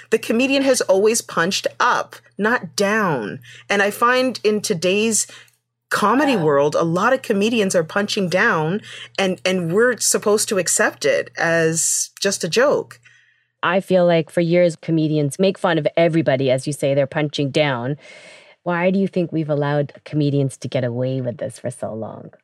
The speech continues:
Speaker 1: Because the, the reality is, is that power is that elusive thing in our contemporary culture where I just think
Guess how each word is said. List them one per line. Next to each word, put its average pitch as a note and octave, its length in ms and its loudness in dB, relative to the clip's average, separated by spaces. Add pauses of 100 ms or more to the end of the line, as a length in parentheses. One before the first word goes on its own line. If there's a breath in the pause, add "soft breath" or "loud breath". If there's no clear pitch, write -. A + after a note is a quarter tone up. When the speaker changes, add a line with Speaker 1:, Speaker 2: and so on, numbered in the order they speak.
(300)
Speaker 1:
Because C#4+ 360 0 (480)
the, A#3 260 -4
the B3 120 -2
reality C4 520 2
is, F#3 100 -2
is F#3 100 -6
that G3+ 160 -2 (540)
power A#3+ 600 2
is G#3 440 2
that F3+ 180 2
elusive F3 540 0
thing F3+ 340 0
in D#3+ 180 -2
our D#3 140 0
contemporary D#3+ 640 -2
culture G3+ 440 0
where D#3 440 2 (440 loud breath)
I F#3+ 100 2
just G#3 280 -2
think A3+ 220 -2